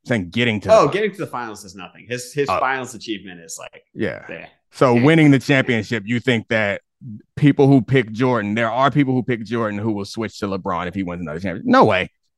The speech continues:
Speaker 1: People are hardened in their Jordan LeBron opinions.
Speaker 2: I don't know. I think the bigger things, the stakes are, like,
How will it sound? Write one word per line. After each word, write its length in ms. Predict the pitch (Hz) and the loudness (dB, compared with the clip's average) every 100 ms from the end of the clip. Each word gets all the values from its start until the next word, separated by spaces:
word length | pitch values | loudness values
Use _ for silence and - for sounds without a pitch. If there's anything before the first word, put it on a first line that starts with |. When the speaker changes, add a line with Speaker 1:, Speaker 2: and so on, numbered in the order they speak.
| - | -8
Speaker 1:
People 200 | - 143 | 0 2
are 300 | 123 98 95 _ _ _ | 2 0 -4 _ _ _
hardened 440 | - 113 101 98 | -4 -2 -2 -6
in 140 | 101 101 | -8 -6
their 300 | 95 98 - 98 - 110 | -4 -4 -8 -16 -18 -8
Jordan 320 | 110 95 90 | -4 -4 -6
LeBron 320 | 82 90 87 | -6 -6 -6
opinions. 500 | 80 87 73 80 - _ | -6 -10 -10 -14 -16 _
Speaker 2:
I 100 | - | -12
don't 180 | 220 427 | -10 -10
know. 200 | 381 277 _ _ _ | -12 -14 _ _ _
I 120 | 160 | -2
think 160 | 254 233 | -2 -4
the 80 | 131 | -4
bigger 260 | 139 202 | -4 -4
things, 300 | 101 101 98 | -6 -12 -16
the 60 | 98 | -16
stakes 440 | - 117 123 - | -12 -10 -12 -10
are, 180 | 113 90 | -10 -10
like, 300 | 87 82 _ | -14 -20 _